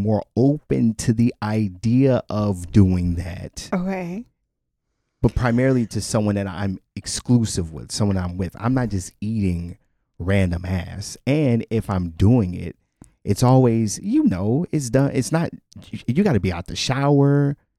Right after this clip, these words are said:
Speaker 1: You know what I'm saying? Like, there's gotta be, there's a lot of factors involved. It's not just you worked a nine-to-five and then <laughs> come home and just start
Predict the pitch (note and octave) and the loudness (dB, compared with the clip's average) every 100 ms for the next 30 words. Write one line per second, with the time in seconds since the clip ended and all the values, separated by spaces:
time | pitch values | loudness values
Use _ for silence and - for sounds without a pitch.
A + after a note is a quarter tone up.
0 | _ _ - E3+ F3+ F#3 F3+ F#3 F3 - | _ _ 0 0 0 0 0 0 -2 -4
1 | C3+ F3+ F3 E3 D#3+ D#3+ D#3+ D3+ - F3+ | -2 -2 -2 -2 0 0 -2 -4 -6 -6
2 | F#3 F#3 F3+ - C#3 E3 G#2 F2 E2+ D#2+ | -4 -4 -4 -4 -4 -4 -2 -2 -4 -6
3 | C#2+ G2+ C#3 D3+ - - G2+ F#2+ - - | -6 -4 -2 -2 -4 -4 -2 -2 -6 -12
4 | _ _ _ _ _ _ _ - - - | _ _ _ _ _ _ _ -12 -12 -10
5 | - G2 F#2+ G#2 F2 F2 G2 F2 - F#2 | -4 2 4 2 0 -2 -2 -4 -6 -6
6 | A2 F#2 E2+ F2+ F2 D#2+ E2+ G2 - - | -4 -2 -4 -4 -6 -8 -14 -14 -12 -12
7 | - - - B2 - G#2 G#2 F#2 G2 G2+ | -12 -6 -2 0 2 4 4 2 -2 -4
8 | - F2+ E2+ | -2 -2 -2